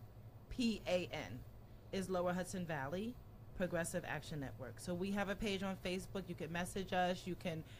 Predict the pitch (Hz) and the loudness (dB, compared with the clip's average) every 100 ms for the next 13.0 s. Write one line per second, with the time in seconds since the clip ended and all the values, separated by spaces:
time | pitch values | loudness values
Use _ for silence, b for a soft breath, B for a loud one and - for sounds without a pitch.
0 | B 208 196 185 202 220 220 214 190 196 | B 2 6 8 8 8 2 2 2 0
1 | 165 185 190 208 208 208 208 185 196 196 | 0 0 2 4 4 2 0 0 2 4
2 | 180 156 160 175 180 - 208 202 196 185 | 6 4 2 2 0 0 -2 -2 -2 -2
3 | 175 B B 175 175 - 190 190 190 202 | -4 B B -4 -2 -2 -2 -2 -2 -2
4 | 190 190 180 175 185 - - - 175 180 | 0 0 0 0 0 -4 -12 -2 0 2
5 | 175 160 160 - 233 247 247 B B B | 0 0 -2 -2 0 0 -2 B B B
6 | - 190 196 214 185 185 185 202 185 180 | 0 2 2 2 4 4 4 2 4 2
7 | 180 185 180 180 175 196 208 220 196 190 | 4 4 4 0 0 0 2 4 4 4
8 | 170 - 180 170 - 202 202 214 226 247 | 2 2 4 4 2 4 4 6 4 4
9 | 285 - - - - - B B B B | 0 -4 -10 -10 -12 -12 B B B B
10 | - 202 196 185 190 180 170 180 175 175 | 0 4 4 4 2 2 4 6 4 4
11 | 208 233 247 277 247 233 262 196 185 190 | 0 2 2 2 4 4 4 2 2 0
12 | 202 214 202 220 190 196 190 180 185 175 | 2 2 2 0 -2 0 0 0 -2 -2